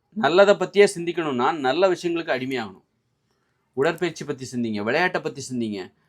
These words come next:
அல்லது உடல், நல்ல உணவுகளை பத்தி சிந்திங்க, நல்ல நற்பழக்கங்களை பத்தி சிந்தி-, நேர்மையாக இருப்பதை பத்தி சிந்திங்க.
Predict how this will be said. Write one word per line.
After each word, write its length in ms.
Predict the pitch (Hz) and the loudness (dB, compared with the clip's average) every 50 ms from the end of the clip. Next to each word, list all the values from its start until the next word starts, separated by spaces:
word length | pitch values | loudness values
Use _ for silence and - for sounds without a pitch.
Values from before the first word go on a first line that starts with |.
| _ _ _ _ - | _ _ _ _ -2
அல்லது 340 | - 127 143 156 156 147 135 | 0 0 0 2 2 2 2
உடல், 360 | 135 143 156 156 143 135 131 | 2 2 2 4 4 4 4
நல்ல 320 | 123 123 143 180 202 180 | 4 2 2 4 4 2
உணவுகளை 400 | 156 147 151 175 185 180 180 165 | 2 2 2 2 2 2 2 2
பத்தி 220 | - 156 143 139 131 | 0 -2 -6 -8 -10
சிந்திங்க, 460 | - 139 135 127 123 120 110 101 95 | -10 -8 -6 -4 -4 -4 -4 -6 -6
நல்ல 340 | 95 104 120 151 175 180 165 | -6 -6 -4 -2 0 0 0
நற்பழக்கங்களை 800 | 131 123 127 139 - - 143 139 160 175 180 185 175 170 170 160 | 0 0 -2 -2 -2 0 2 4 4 4 2 0 0 2 0 0
பத்தி 180 | 147 139 143 143 | -2 -4 -12 -14
சிந்தி-, 220 | 123 131 127 123 135 | -10 -6 -4 -2 0
நேர்மையாக 400 | 160 185 185 180 185 185 175 170 | 0 0 2 4 4 4 2 0
இருப்பதை 280 | 165 151 - 160 156 | -2 -4 -6 -6 -6
பத்தி 220 | 151 151 - - 160 | -8 -8 -8 -8 -8
சிந்திங்க. 400 | - 139 135 131 123 113 104 | -8 -8 -8 -6 -6 -6 -8